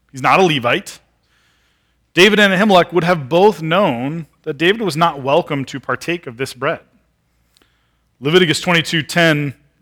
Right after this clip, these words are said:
to sixteen lays out some of these rules. "A layperson shall not eat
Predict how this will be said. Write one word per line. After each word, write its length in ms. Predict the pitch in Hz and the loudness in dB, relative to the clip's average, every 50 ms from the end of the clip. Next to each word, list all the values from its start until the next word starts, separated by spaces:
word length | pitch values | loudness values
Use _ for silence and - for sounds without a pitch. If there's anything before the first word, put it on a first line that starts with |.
| _ _ | _ _
to 100 | - 135 | -12 -10
sixteen 760 | - - 160 139 - - - - 165 156 151 139 135 131 131 - _ - | -6 -4 -4 -4 -6 -6 -6 -4 -2 0 0 0 -2 -4 -8 -10 _ -6
lays 360 | 135 135 156 160 151 143 139 | -2 2 2 4 4 4 2
out 240 | 156 147 147 131 - | 2 2 2 -2 -4
some 180 | - 147 135 | -8 -6 -6
of 80 | 127 120 | -6 -6
these 220 | 127 123 123 113 | -6 -6 -6 -6
rules. 360 | 151 208 202 160 139 135 - - - _ _ _ _ _ | -4 0 2 2 2 2 0 -4 -16 _ _ _ _ _
"A 60 | - 143 | -2 2
layperson 640 | 156 180 214 254 214 - - 185 170 - 175 160 | 4 6 6 6 4 4 4 2 4 2 0 -2
shall 220 | - - 196 185 185 | 0 2 4 4 6
not 260 | 185 180 175 175 - | 6 6 4 4 0
eat 160 | 180 196 190 | -4 -6 -6